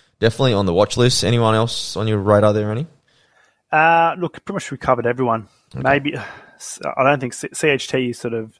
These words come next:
Speaker 2: Walsh is gonna get that spot.
Speaker 1: Yeah, yeah, he's only
Speaker 2: Without
Speaker 1: holding a
Speaker 2: doubt.
Speaker 1: spot.
Speaker 2: Um, everyone else is just sort of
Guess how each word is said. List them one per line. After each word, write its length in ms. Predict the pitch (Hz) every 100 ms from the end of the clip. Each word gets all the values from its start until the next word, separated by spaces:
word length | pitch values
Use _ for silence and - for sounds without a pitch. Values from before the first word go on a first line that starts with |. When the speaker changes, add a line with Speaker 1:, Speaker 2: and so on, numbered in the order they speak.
| _ _ _ -
Speaker 2:
Walsh 260 | 127 123 120
is 80 |
gonna 140 | 113 110
get 100 | 110
that 160 | 104
spot. 300 | - - 110 -
Speaker 1:
Yeah, 160 | 80
yeah, 140 | 58 52
he's 120 | 78
only 160 | 71
Speaker 2:
Without 80 | 62
Speaker 1:
holding 200 | 67 65
a 40 | 64
Speaker 2:
doubt. 140 | 113
Speaker 1:
spot. 240 | 69 - _ -
Speaker 2:
Um, 280 | 110 104 104 -
everyone 200 | 120 110
else 220 | 110 -
is 60 | 104
just 180 | 110
sort 140 | - 104
of 180 | 107